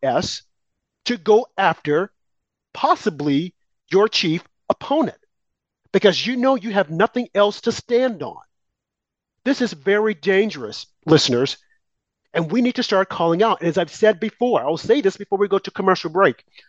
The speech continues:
you don't have to like Trump. Yes, Trump talks too much. Yes, Trump is bombastic. Yes, Trump says a lot of things that he shouldn't say.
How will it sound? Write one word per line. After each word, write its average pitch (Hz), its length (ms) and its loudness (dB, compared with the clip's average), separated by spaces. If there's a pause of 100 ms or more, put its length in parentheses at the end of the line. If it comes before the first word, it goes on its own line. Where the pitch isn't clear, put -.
(300)
you 233 80 -2
don't 269 180 2
have 233 260 0
to 214 100 -6
like 196 280 0
Trump. - 300 -10 (1200)
Yes, 233 320 4 (200)
Trump - 320 4
talks - 320 2
too - 120 -2
much. 131 280 0
Yes, 254 280 4
Trump - 360 -2
is 170 120 -4
bombastic. 156 840 -4 (760)
Yes, 220 220 6
Trump 220 260 -6
says 202 220 0
a 185 60 -4
lot 190 220 2
of 196 60 -6
things 196 220 -4
that 156 100 -4
he 175 60 -4
shouldn't - 340 -2
say. 165 320 0